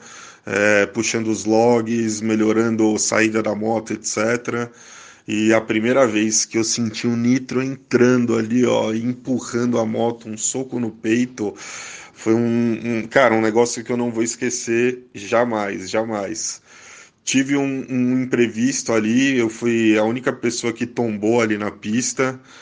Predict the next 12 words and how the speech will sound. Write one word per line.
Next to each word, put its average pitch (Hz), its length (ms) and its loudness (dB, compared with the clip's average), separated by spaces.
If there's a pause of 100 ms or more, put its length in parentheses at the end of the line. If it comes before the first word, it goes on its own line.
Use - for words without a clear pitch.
(140)
foi - 160 -4
na 110 140 2
última 123 380 0
puxada 110 480 0
do 101 80 -10
treino 107 340 -4
livre, 117 500 -2
a 104 60 0
cola 110 260 -4
já 104 140 -2
tinha 104 220 -6
acabado, 120 840 -2